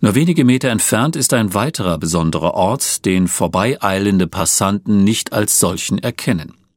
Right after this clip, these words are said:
An der Kreuzung mit der Liebfrauenstraße steht das Malakoff-Gebäude mit dem Schuhgeschäft Jordan und dem Burger King im Erdgeschoss.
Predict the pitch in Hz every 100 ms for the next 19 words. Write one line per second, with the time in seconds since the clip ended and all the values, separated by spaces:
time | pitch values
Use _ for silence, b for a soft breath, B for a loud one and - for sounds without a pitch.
0 | - B B B B B - - - 113
1 | 135 - 160 127 104 - 107 92 95 92
2 | - 151 147 110 - 87 87 92 135 120
3 | - 110 107 - 98 92 - 90 120 107
4 | - 87 - - 92 92 95 92 95 B
5 | B B - 90 87 - 135 151 - 120
6 | 110 - - 87 101 120 101 87 76 71
7 | - 110 - 117 117 107 107 110 92 -
8 | 90 85 98 127 92 85 - - 82 -